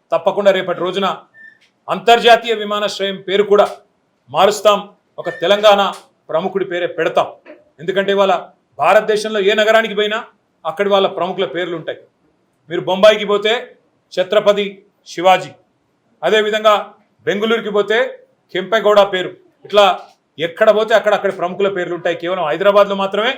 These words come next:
ఇవాళ రాజీవ్ గాంధీ గారి పేరు. ఇన్ని రోజులు సంస్కారవంతంగా భరించినాం, ఇక భరించే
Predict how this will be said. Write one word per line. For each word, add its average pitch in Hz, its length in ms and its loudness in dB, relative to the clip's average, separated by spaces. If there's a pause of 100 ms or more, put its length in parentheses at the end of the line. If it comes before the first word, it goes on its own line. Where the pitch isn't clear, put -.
(480)
ఇవాళ 185 260 2 (640)
రాజీవ్ 208 400 4
గాంధీ 202 240 2
గారి 180 180 -2
పేరు. 143 140 -6 (140)
ఇన్ని 170 160 -8
రోజులు 214 260 0
సంస్కారవంతంగా 208 680 0
భరించినాం, 202 400 -6 (400)
ఇక 180 100 -8 (100)
భరించే 196 280 0